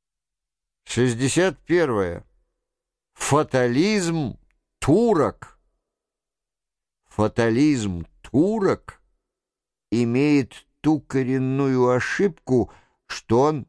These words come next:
противопоставляет человека фатуму, как две совершенно различные вещи. Человек, говорят они,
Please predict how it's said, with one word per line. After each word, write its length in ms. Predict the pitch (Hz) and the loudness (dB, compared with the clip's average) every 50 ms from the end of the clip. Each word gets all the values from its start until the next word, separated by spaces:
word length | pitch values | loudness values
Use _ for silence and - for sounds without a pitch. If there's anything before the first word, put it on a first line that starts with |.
| _ _ | _ _
противопоставляет 1500 | - 123 131 139 - - 147 143 143 135 - - 147 147 - - - - 151 151 151 151 151 151 143 120 110 104 - _ _ _ _ - | -4 -2 -2 -2 0 0 2 2 2 0 0 -2 -2 -2 -4 -4 -4 -2 0 0 2 2 2 2 2 0 -2 -2 -6 _ _ _ _ -6
человека 760 | - - 120 123 123 123 123 135 151 185 180 - - 160 156 | -4 -2 0 2 2 2 2 2 2 0 0 0 -2 -2 -2
фатуму, 1080 | - - - _ - 110 95 82 82 - _ - 95 92 87 87 90 87 87 85 80 _ _ _ _ _ _ _ _ - | -4 -8 -8 _ 0 0 2 0 0 -4 _ -6 -4 -4 -2 -2 -2 -2 -2 -4 -6 _ _ _ _ _ _ _ _ -2
как 240 | - 123 123 113 110 | 0 0 0 0 0
две 560 | 117 110 117 123 123 151 180 190 170 - - _ _ _ | -2 0 0 2 4 4 4 2 2 -2 -6 _ _ _
совершенно 580 | - - - 117 120 104 - 143 143 143 143 139 | -10 -4 -2 -2 0 0 0 -2 -2 0 -2 -2
различные 1120 | 127 123 147 156 156 135 135 151 160 175 185 180 139 101 - - 82 92 98 104 113 123 | -2 -2 -2 -2 -2 -2 -4 -4 -2 -2 -2 -2 -2 -2 -4 -6 -4 -2 0 0 0 0
вещи. 560 | 123 131 135 98 80 - - - - - - _ _ _ _ _ _ _ _ _ _ _ _ _ _ - | 0 0 0 -2 -2 -4 -8 -10 -10 -12 -16 _ _ _ _ _ _ _ _ _ _ _ _ _ _ -6
Человек, 880 | - - 147 160 175 156 131 104 82 78 85 92 107 123 - - - _ _ - | -4 0 0 2 2 0 0 -2 -6 -6 -4 -2 -2 -2 -4 -6 -16 _ _ -12
говорят 640 | 98 107 139 143 135 139 143 139 139 139 131 - | -4 -2 0 2 2 2 2 2 0 0 -2 -2
они, 380 | 139 135 135 135 143 139 131 - | -2 -2 -2 -2 -4 -4 -6 -8